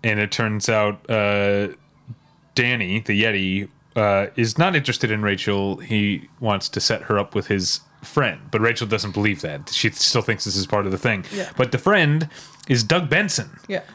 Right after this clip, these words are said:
Speaker 1: Uh, the, the great comedian
Speaker 2: Yeah.
Speaker 1: Doug Benson. Um,
Speaker 2: What was his name in the episode?
Speaker 1: Oh, uh, Woody? I can't remember.
Speaker 2: Okay.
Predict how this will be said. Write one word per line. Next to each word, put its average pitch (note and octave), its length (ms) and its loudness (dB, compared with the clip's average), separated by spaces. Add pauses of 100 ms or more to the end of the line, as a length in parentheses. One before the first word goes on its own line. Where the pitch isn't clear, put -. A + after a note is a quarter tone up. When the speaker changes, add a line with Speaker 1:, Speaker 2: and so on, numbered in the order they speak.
(240)
Speaker 1:
Uh, A2 600 4
the, A2+ 500 4
the A2 120 0
great B2+ 360 0
comedian B2 480 2
Speaker 2:
Yeah. A#2 140 2
Speaker 1:
Doug A2 80 -6
Benson. A#2 520 0 (440)
Um, G2 580 0 (220)
Speaker 2:
What C4+ 140 6
was D#4 180 0
his D4+ 180 -2
name B3 320 0
in F#3+ 160 -2
the F#3+ 240 -4
episode? F3+ 600 -10 (360)
Speaker 1:
Oh, B2 540 2 (200)
uh, A2+ 580 2 (1900)
Woody? G3 380 2
I A#2+ 80 -2
can't C#3 240 0
remember. G#2+ 340 0
Speaker 2:
Okay. F3 380 -2